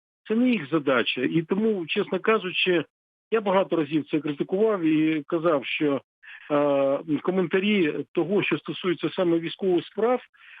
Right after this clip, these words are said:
вони мають бути дуже обмеженими кількості речників, е, чиї, м, заяви лунали би значно фаховіше і зрозуміліше.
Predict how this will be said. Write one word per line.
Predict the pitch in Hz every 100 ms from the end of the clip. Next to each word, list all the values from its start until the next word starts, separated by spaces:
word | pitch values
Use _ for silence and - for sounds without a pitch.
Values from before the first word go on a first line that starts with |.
| -
вони | 143 190 240
мають | 208 214 190
бути | 185 202
дуже | 190 180 151 214 202
обмеженими | 190 160 202 190 180 165
кількості | - 180 165 151 - 156 - _ _ _
речників, | 160 208 - 180 147 160 - - - _ 151
е, | 151 147 143 147 139 147
чиї, | - 185 180 170
м, | 160 165 156 143
заяви | 165 175 175 151 151
лунали | 143 147 170 160 151
би | 143 151 151 131
значно | 165 156 - 147
фаховіше | 202 226 - 196 175 - 175 - _ _ _
і | 170 180 165
зрозуміліше. | 143 180 160 180 160 127 113 - 110